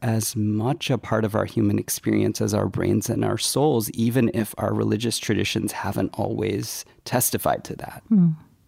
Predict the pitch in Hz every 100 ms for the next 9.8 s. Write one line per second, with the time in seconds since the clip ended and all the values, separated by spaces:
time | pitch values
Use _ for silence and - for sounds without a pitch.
0 | _ _ _ _ _ _ - 180 170 156
1 | - _ _ _ _ _ - - - -
2 | - - - - - - - - - -
3 | - - - _ _ _ - - _ -
4 | - _ - - - 233 220 208 202 277
5 | - 208 208 - 233 - 175 160 165 165
6 | 165 170 - 170 160 156 - - _ _
7 | _ _ _ _ _ _ - 160 160 160
8 | 160 151 - - 165 156 156 - - -
9 | 185 - 156 - - 131 98 170